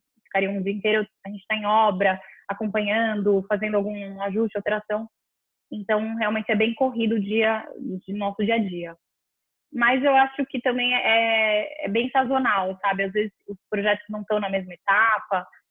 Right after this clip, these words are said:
é, a gente consegue adaptar. E assim, dá pra ter um, um dia a dia mais tranquilo? Dá, é só não pegar tanto projeto, mas realmente é meio difícil, a gente começa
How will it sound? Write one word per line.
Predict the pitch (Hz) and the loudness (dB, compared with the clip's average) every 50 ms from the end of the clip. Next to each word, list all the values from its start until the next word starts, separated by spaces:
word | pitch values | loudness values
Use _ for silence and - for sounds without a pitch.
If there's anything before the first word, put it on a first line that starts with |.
| _ _ _ _ _ _ | _ _ _ _ _ _
é, | 185 185 180 180 175 175 170 170 165 170 170 175 _ _ | 0 0 2 2 2 0 0 -2 -2 -4 -6 -14 _ _
a | - 196 | -6 -4
gente | 185 208 - - | -4 -8 -10 -8
consegue | - 214 208 _ - 202 202 196 | -10 -10 -6 _ 0 0 2 2
adaptar. | 202 196 196 202 202 - _ _ - 190 180 170 175 _ _ _ _ _ _ _ _ _ _ _ _ _ _ _ _ | 2 2 2 0 -2 -2 _ _ -2 -2 -2 -2 -6 _ _ _ _ _ _ _ _ _ _ _ _ _ _ _ _
E | 302 330 | 0 0
assim, | 403 403 - - 320 269 220 196 180 180 - _ _ _ _ _ _ _ _ | 0 0 0 0 0 0 0 -2 -8 -10 -12 _ _ _ _ _ _ _ _
dá | - 220 202 247 269 294 | 2 4 4 6 4 4
pra | - 254 226 | 4 2 2
ter | 226 - 226 | 2 2 0
um, | 220 214 202 190 175 185 _ | 0 0 -2 -2 -4 -6 _
um | - - 208 208 208 | -10 -6 -4 -2 -2
dia | 180 185 226 | 0 2 2
a | 208 196 | 2 4
dia | 180 226 208 | 4 2 0
mais | 202 196 196 190 | 2 0 -4 -4
tranquilo? | 190 - 190 190 190 277 254 240 | -4 -6 -6 -4 0 0 0 0
Dá, | 240 240 330 339 294 240 214 214 | 2 2 4 4 4 6 4 2
é | 220 - | 2 0
só | 247 226 | -2 -4
não | 240 | 0
pegar | 240 277 240 254 254 | 0 2 2 2 0
tanto | - 277 277 - | 0 -4 -8 -6
projeto, | - 302 339 330 302 285 240 220 214 208 - 208 | -4 -4 -4 -2 0 0 2 2 0 -2 -4 -10
mas | 202 214 214 208 | -8 -8 -10 -6
realmente | - 240 226 226 240 240 240 - - | -6 -6 -6 -4 -6 -8 -8 -6 -6
é | 269 269 277 269 254 233 220 226 | -4 -4 -2 -2 -2 -2 0 -2
meio | 247 233 254 277 | -2 0 -2 -2
difícil, | 285 349 - - 285 277 294 320 330 294 - 226 | -2 -4 -2 2 4 6 6 6 4 0 0 -2
a | 226 | -2
gente | 220 233 233 - - | -2 -4 -8 -10 -8
começa | - 226 226 220 247 - - 285 247 | -8 -2 -2 -2 -2 0 -2 -4 -4